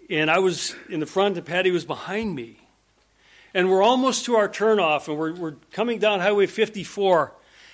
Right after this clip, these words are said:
and I can still see it as clear as a green ball just streaks across the sky, and it was, it was, like, right above the tree line.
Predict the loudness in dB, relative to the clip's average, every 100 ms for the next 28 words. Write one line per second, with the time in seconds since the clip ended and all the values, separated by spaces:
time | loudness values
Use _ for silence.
0 | _ 0 2 0 -4 2 2 2 -2 -2
1 | -2 -2 0 2 0 -6 _ _ _ -20
2 | -20 -20 -20 -20 _ _ _ _ _ _
3 | -20 _ _ _ _ _ -10 -10 -8 -4
4 | -2 -2 0 2 2 0 -6 -16 _ _
5 | _ _ _ -10 -10 -10 -20 _ -16 -10
6 | -10 -8 -2 0 0 -2 -2 -2 -4 -10
7 | -6 -2 0 -2 -4 -8 -12 -18 -16 0
8 | 0 2 0 0 2 2 4 2 2 -2
9 | -2 -4 -2 -2 -4